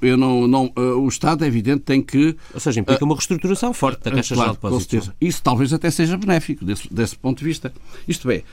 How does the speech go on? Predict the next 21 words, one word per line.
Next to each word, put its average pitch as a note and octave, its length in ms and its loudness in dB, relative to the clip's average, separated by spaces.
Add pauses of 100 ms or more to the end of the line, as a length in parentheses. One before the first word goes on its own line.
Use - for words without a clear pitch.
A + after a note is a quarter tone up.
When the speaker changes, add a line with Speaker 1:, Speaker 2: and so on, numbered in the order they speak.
Speaker 1:
o - 80 -4
Estado C3 400 0
pode, B2 420 -2
eh, G#2+ 800 -10
satisfazer C#3 580 0
o, A#2 140 -4
Speaker 2:
Uhum. B2 180 0
Speaker 1:
os F#2+ 100 -4
seus, B2 460 0
eh, G#2+ 120 -2 (460)
os B2+ 180 2
seus F3+ 160 2
compromissos A#2+ 560 -2
acionistas, G#3+ 560 -6 (880)
e C#3+ 360 2
agora, A#2+ 520 0
eh, A2 480 -2
a, - 40 0
a - 20 2
Direção-Geral A#2+ 560 0
da, A#2 120 -2